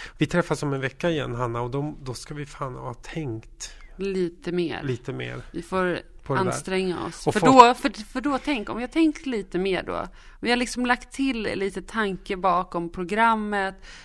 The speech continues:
Speaker 2: Vi har liksom googlat lite bilder fram och tillbaka.
Speaker 1: Ja.
Speaker 2: Då kanske det blir mer smack in the face än,
Speaker 1: Precis.
Speaker 2: ehm,
Speaker 1: Och jag
Speaker 2: än
Speaker 1: kommer
Speaker 2: att
Speaker 1: säga
Speaker 2: jag nu tappade tråden igen.
Speaker 1: Ja.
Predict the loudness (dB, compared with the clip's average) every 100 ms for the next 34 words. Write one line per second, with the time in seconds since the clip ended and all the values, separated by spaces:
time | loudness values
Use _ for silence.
0 | -14 -10 -8 -8 -8 -6 -6 -2 -2 0
1 | -4 -8 -8 -4 -2 -2 -2 -2 -2 -2
2 | -4 -6 4 8 10 8 4 -4 -4 -4
3 | -4 -2 -2 -4 -6 -6 -8 -8 -6 -6
4 | -8 -12 -20 -18 -6 -2 0 2 0 -4
5 | -12 -20 -20 -18 -18 -18 -20 -20 -16 -10
6 | -8 -8 -8 -10 -8 -10 -10 -10 -4 -2
7 | 0 0 0 0 0 -2 -4 -8 -12 -20
8 | -20 -20 -20 -20 -20 -20 -20 -20 -6 2
9 | 2 6 8 8 6 6 4 4 2 2
10 | 0 -2 -6 -4 -2 2 2 0 -6 -8
11 | -10 -12 -4 -2 -2 -6